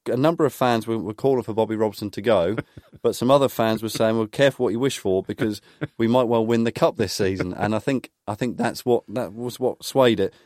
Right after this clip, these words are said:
But also the pitch, like I said, very, very muddy. Um, and I don't know about you, but, um, do you think the mist was rolling in over Stamford Bridge that day?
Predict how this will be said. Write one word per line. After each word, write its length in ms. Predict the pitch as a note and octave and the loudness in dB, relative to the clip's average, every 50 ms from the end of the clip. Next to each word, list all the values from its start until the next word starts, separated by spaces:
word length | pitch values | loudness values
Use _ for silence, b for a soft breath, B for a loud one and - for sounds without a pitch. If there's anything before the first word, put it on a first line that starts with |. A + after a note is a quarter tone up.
| b b | b b
But 100 | b B2+ | b 4
also 440 | D3+ E3+ F3 D#3 - B2+ A2+ A2+ A#2 | 6 6 6 6 4 6 6 6 6
the 200 | A2+ - - A2+ | 4 0 -6 -6
pitch, 420 | - - D#3 D3 - - - - b b b b - | -2 0 0 0 -2 -4 -10 -14 b b b b -4
like 80 | A#2+ | -4
I 20 | G#2+ | -2
said, 200 | - C3 A#2 A2+ | -2 -4 -4 -2
very, 260 | A2+ C#3+ D3 C#3+ C3 | 2 2 4 4 4
very 220 | B2 B2+ B2 A#2+ | 4 4 4 4
muddy. 380 | A2 A2+ A2+ G#2 A2 A2 A2 - _ _ _ _ _ _ | 4 2 2 2 2 0 -2 -4 _ _ _ _ _ _
Um, 380 | A2 A2+ A#2 A2+ A2+ A#2 A2+ - | 0 4 4 6 4 4 2 -2
and 240 | - A#2 A#2+ B2+ B2+ | -4 -4 -2 -2 -2
I 40 | A#2+ | 0
don't 140 | - D3+ | 0 0
know 40 | D3+ | 2
about 160 | C#3 C#3 G2+ | 2 2 2
you, 260 | B2+ C3+ C3 B2 A#2 G#2+ | 2 2 2 2 2 2
but, 200 | - A#2 - - | 2 0 2 4
um, 280 | A#2 A#2+ A#2 A#2 A2+ | 4 4 4 4 2
do 500 | - _ _ _ _ _ _ _ _ _ - | -2 _ _ _ _ _ _ _ _ _ -8
you 80 | D3 | -4
think 160 | - E3 C#3 | 0 0 0
the 60 | A#2 B2+ | 2 2
mist 240 | C3 C#3+ C#3+ - - | 0 0 0 -2 -4
was 120 | C#3 B2 | -4 0
rolling 380 | C3 C3+ C#3+ C#3+ C3+ C#3 C3+ C3+ | 4 6 6 6 6 4 2 0
in 320 | C#3 C#3+ D3 D3+ D3+ D3+ - | 0 0 0 -2 -4 -4 -2
over 280 | - C3+ C#3 C3+ C3+ | 0 0 0 0 -2
Stamford 420 | C3 - - C3+ C3+ C3 - C3 - | -6 -6 -4 -4 -4 -4 -6 -4 -2
Bridge 220 | C#3+ C#3 B2 - | -2 -2 0 0
that 160 | C#3 C3 - | 0 0 0
day? 280 | - C3+ C#3 D3 D3 | 0 -2 -2 -2 -4